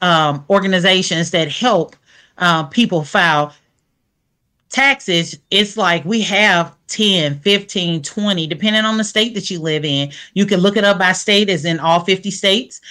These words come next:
and you can look at the one you put in your zip code, and it will give you the ones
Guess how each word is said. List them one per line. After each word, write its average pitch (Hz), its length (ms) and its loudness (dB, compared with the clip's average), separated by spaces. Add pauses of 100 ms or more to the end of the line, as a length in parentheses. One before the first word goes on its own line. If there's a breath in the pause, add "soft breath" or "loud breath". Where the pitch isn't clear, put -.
(240 loud breath)
and 190 180 4
you 208 80 4
can 208 180 0
look 208 160 2
at 202 120 0
the 202 100 -2
one 196 220 0
you 180 80 -4
put 202 180 -2
in 185 140 2
your 160 140 0
zip 202 240 0
code, 208 400 2
and 180 120 0
it 185 100 2
will 175 100 0
give 196 240 2
you 214 80 0
the 190 100 -2
ones 185 560 0